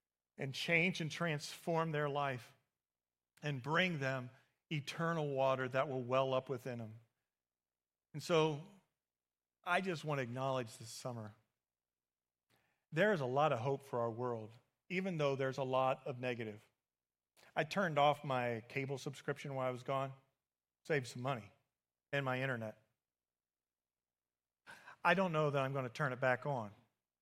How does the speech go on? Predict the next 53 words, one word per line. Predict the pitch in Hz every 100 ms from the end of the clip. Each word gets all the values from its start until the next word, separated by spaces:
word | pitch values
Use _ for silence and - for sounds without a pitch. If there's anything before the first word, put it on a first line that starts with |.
| _ _ _ _ _ _
I | - 156
think | 175 185
I |
might | 175 165 143
do | 165
that | 147 135
cable | - 160 135 120
cutting | 139 117 110
thing | 107 117 107
they | 107
talk | 101 123 107 127
about. | 117 110 - _ _ _ _ _ _ _ _ _ _ -
'Cause | 170
life | 160 185 208
went | 208 185
a |
lot | 160 175 160
better | 139 165 143
without | 143 147 147 135
being | 147 147 143
up | 147
to | 143
speed | - 160 147
on | 135
everything. | 131 131 127 131
In | 131
fact, | - 208 175 - -
as | 190 175
I |
traveled | 170 - 220 208
around, | 180 175
I | 165
get | 156 156 135
bits | 160 156
and | 156
pieces, | 156 147 151 143
and | 147
I'd | 135
be | 139
on | 143 139
the |
internet | 139 135 135 131
here | 139 135
or |
there | 127 127
and | 135
catch | - 139
some | - 139
news | 135 131
fragments. | - 139 135 135 - - - -
A-, | - 247 247
and | 196
you're | 170 160